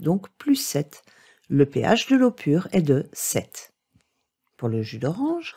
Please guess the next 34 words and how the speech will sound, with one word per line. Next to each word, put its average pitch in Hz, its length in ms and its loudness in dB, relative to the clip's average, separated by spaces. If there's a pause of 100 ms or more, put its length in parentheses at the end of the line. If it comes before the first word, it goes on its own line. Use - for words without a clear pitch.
(240)
moins 240 380 6
le 196 100 10
logarithme 180 560 4
de 135 120 4
dix 131 360 -2
moins 110 200 -8
quatre, - 440 -2 (260)
c'est - 240 -2
donc 127 460 -2
moins, 135 540 0 (100)
et 180 60 -6
ceci - 400 -4
vaut 127 320 -4
moins 175 300 4
quatre, - 420 -4 (260)
donc 143 340 -2 (260)
quatre. - 420 -2 (460)
Le 226 200 4
P 233 140 2
H 196 220 4
du 214 100 0
jus 202 140 2
d'orange 156 400 2
est 285 80 4
de 262 80 2
quatre. - 480 -6 (720)
Pour 185 120 4
l'eau 214 140 12
de 185 60 4
Javel, 190 400 8
ça 147 140 -4
commence 180 340 0
à 220 40 2
rentrer. 254 360 0